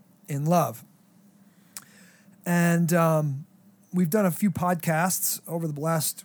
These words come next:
couple months talking about people who are trying to love without truth, who are, we've, we've,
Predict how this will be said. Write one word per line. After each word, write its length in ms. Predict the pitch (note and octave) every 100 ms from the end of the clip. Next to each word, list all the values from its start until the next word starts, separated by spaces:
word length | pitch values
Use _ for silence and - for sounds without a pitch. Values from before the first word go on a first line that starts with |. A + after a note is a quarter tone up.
| -
couple 240 | E3+ D#3
months 480 | D3+ D#3+ F#3 - - - - _ _ _ -
talking 360 | - A3+ A#3
about 240 | G#3+ F3 -
people 520 | G3+ G3 D#3 D3+ D#3 - _ _ _ _ _ - -
who 460 | - F#3+ F3+ D#3+ D3+
are 140 | D3+ D#3
trying 420 | - G3 F#3 E3+
to 160 | -
love 560 | D#3+ D3+ E3+ B2 C3+ - _ _ _ _ _ -
without 360 | C#3+ D3 C3+
truth, 400 | - D3+ G#2 - - _ _ _ _ _ _ - _ _ _ _ _
who 200 | - D#3+
are, 260 | D3+ D#3 D3
we've, 220 | D#3+ C#3+
we've, 160 | E3